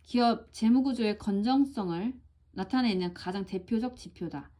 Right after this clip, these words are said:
자기 자본은 직접적인 금융 비용을, 비용을 부담하지 않고 기업이 장기적으로 운영할 수 있는 안정된 자본이므로 이 비율이 높을수록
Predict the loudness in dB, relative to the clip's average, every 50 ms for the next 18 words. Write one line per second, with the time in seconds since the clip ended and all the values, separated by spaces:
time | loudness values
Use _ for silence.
0 | _ _ _ _ _ _ _ _ _ _ _ _ -8 -6 -4 -2 0 0 0 0
1 | 0 0 0 0 0 -2 -4 -8 -12 -16 -6 -4 -4 -4 -2 -4 -4 -4 -2 -4
2 | -6 -6 -6 -2 2 4 6 6 4 2 0 0 -2 0 0 0 0 -2 -4 -4
3 | -6 -8 -10 -16 -14 -6 -2 0 0 2 2 0 0 -2 -4 -4 -2 0 0 0
4 | 0 0 -2 -4 -2 -4 -4 -4 -4 -6 -6 -6 -10 -14 -20 -20 -20 -20 -20 -20
5 | -6 -2 0 0 0 0 -2 -6 -6 -6 -6 -2 -2 0 0 0 0 0 0 0
6 | 0 0 2 2 2 2 2 2 0 0 -2 -2 -2 -2 0 0 0 0 0 -2
7 | -2 -6 -16 -20 -14 -6 -4 -2 -2 0 2 4 4 4 2 2 0 -2 -4 -6
8 | -6 -6 -6 -6 -4 -4 -4 -2 -2 -2 -4 -4 -4 -6 -8 -10 -12 _ -20 -20
9 | -20 -20 _ _ _ -4 -2 0 2 4 4 4 4 4 2 2 0 0 -2 -2
10 | -4 -2 -4 -6 -4 -4 -4 -4 -8 -14